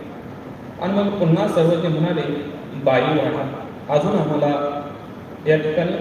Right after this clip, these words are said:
थोड्या वाढा." आता आबाईसा म्हणतात की, "नाजी, गोसाव्यांची श्रीमंत सुकुमार आरोधना, स्वामींची आरोधना ही श्रीमंत आहे आणि सुकुमार आहे,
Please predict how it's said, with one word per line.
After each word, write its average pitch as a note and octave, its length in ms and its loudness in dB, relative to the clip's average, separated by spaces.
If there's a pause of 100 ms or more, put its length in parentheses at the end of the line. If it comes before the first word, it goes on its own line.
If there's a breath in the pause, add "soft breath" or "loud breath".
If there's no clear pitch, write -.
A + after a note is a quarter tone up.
(300)
थोड्या C#3+ 260 4
वाढा." - 540 2 (1120)
आता D#3 520 4
आबाईसा D#3 840 4
म्हणतात D3 300 2
की, E3 180 -2
"नाजी, D3+ 420 0 (640)
गोसाव्यांची G#3+ 720 4
श्रीमंत G3 580 0
सुकुमार D#3+ 540 0
आरोधना, C#3+ 500 0
स्वामींची E3 460 -2
आरोधना D#3+ 380 2
ही E3 200 0 (380)
श्रीमंत G#3 440 0
आहे C#3+ 300 0
आणि D3 120 -2
सुकुमार D3 500 -2
आहे, - 280 0